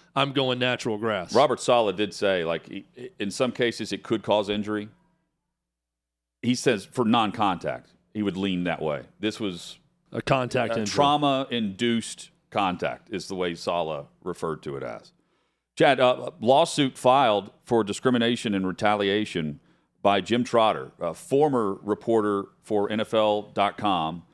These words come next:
Speaker 2: who's now with The Athletic, uh, has filed a lawsuit stemming from how he was, uh, his contract was not renewed this past March, uh, after being told that it would be by the V P of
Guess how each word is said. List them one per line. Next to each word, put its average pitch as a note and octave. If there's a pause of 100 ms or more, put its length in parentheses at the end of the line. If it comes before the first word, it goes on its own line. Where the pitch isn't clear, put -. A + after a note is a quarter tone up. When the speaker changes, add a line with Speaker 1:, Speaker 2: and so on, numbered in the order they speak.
(220)
Speaker 2:
who's G2
now G#2+
with G2+
The G#2+
Athletic, F#2+ (400)
uh, F#2+
has G2+
filed C3+
a B2
lawsuit A2+ (640)
stemming D3
from A2
how C3
he A#2+
was, G#2+
uh, G2+ (300)
his G#2+
contract A2+
was G2
not A2
renewed G2 (240)
this G2
past F#2+
March, F2 (460)
uh, F#2
after G#2
being G2+
told G#2
that F#2+ (260)
it G#2
would A2
be E2 (500)
by G2
the F#2
V A2+
P A2+
of F#2